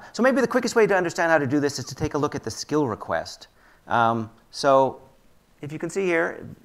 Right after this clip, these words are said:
everyone, or a lot of people have already built Alexa skills. This should seem familiar. This is an Alexa skill request. Uh, the part that might not be familiar,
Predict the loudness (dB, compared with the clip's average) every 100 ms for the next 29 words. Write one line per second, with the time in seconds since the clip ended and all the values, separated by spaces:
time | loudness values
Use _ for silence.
0 | -6 -4 -2 -2 -2 -6 -8 -2 0 0
1 | -2 -8 -4 -4 -4 -4 -4 -4 -6 -8
2 | -8 -12 -12 -8 -6 -6 -10 -20 -20 _
3 | -10 -8 -10 -8 -8 -8 -8 -6 -6 -6
4 | -8 -10 _ -20 -16 -14 -10 -6 -6 -6
5 | -10 -10 -6 -2 -2 -2 0 0 0 -8
6 | -18 -20 -20 _ -2 4 6 6 2 6
7 | 6 6 2 4 6 6 6 6 6 4
8 | 0 0 0 0 2 2 2 0 -4